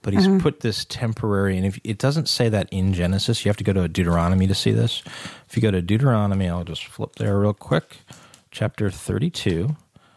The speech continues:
Speaker 1: This is Moses, and he's kinda recounting God's work in the world. And he says, let's see, I'll start at verse seven. "Remember the days of old, consider the years of many generations. Ask your father, and he will show you, your elders, and they will tell you.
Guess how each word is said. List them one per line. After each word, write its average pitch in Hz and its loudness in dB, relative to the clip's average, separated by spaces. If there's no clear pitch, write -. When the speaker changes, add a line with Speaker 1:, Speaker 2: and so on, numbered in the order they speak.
Speaker 1:
This 107 -6
is 95 -6
Moses, 85 -6
and 92 -8
he's 85 -8
kinda 92 -4
recounting 87 -2
God's 85 -2
work 82 -4
in 80 -2
the 78 -2
world. 80 -4
And 98 -4
he 92 0
says, 85 0
let's 104 -8
see, - -6
I'll 104 -6
start 95 -2
at 87 -6
verse 90 -4
seven. - -6
"Remember 131 2
the 151 4
days 117 2
of 104 0
old, 82 0
consider 120 0
the 123 2
years 98 2
of 82 -2
many 87 2
generations. 80 -4
Ask 101 0
your 135 2
father, 80 -2
and 80 -2
he 85 0
will 85 -6
show 82 -2
you, 76 -6
your 98 0
elders, 123 0
and 87 0
they 82 -2
will 87 -2
tell 98 0
you. 76 -6